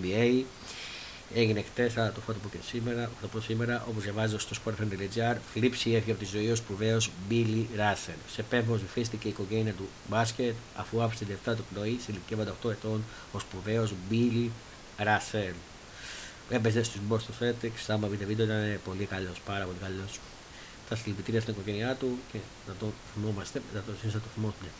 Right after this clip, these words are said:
Ε, μ, κάτι άλλο;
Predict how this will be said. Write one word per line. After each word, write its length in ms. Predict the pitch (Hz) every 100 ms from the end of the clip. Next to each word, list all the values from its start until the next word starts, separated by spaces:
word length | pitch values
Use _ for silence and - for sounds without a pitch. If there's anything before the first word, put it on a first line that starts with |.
| - - - - - - - - - - - -
Ε, 800 | 107 107 107 107 104 104 101 95 - - - - - - - - - - - - - - - - - - - - -
μ, 260 | 110 110 95 82 - - - - - - - - - - - - - - - -
κάτι 200 | 107 110
άλλο; 320 | 120 131 143